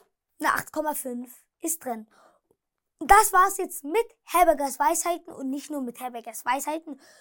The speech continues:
sondern auch mit dieser Folge. Ähm, und ja, da fällt mir nur noch ein. Ciao, auf Wiedersehen und euch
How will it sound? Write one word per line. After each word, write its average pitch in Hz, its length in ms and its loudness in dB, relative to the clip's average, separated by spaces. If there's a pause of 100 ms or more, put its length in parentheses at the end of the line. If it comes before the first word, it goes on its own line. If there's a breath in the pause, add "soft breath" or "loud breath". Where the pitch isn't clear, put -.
(120)
sondern 403 380 4
auch 349 240 6 (260)
mit 330 340 0 (140)
dieser 349 600 4
Folge. 269 640 0 (420)
Ähm, 370 420 8 (240)
und 294 160 -2
ja, 330 320 6 (320)
da 349 240 10 (100)
fällt 330 220 -8
mir 311 100 -12
nur 294 120 -8
noch 285 160 -8
ein. 262 300 -4 (200)
Ciao, 415 380 8 (240)
auf 302 200 2
Wiedersehen 359 560 0 (180)
und 302 400 -6 (140)
euch - 340 4